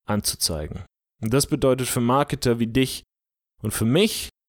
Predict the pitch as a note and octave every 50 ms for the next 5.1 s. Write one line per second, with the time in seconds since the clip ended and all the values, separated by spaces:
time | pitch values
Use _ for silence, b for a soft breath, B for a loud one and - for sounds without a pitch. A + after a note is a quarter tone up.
0 | _ _ _ _ _ _ _ _ - G#2+ G#2+ A2 A2 G#2 A2+ A2+ A2 A2 C3 C3+
1 | C#3 C3+ D#3+ C#3+ B2+ C3+ C#3 C#3 C#3 C3+ C3 B2 B2 - - C3+ C3 A#2+ C3 C3+
2 | B2+ G#2 C3+ D#3+ F3 E3 - - D#3+ D3 D3+ D#3 D3+ D3 D3 C#3+ C#3+ A#2+ B2 A#2+
3 | C3+ C3+ - - - B2+ B2 A2+ - A#2+ A#2 A2+ A#2 A#2 - - A#2+ A2+ - _
4 | _ _ _ - G#2+ A#2 B2 B2+ - - - B2 A#2+ A#2 A#2 A#2+ A#2+ A#2 - -
5 | A#2+ A2+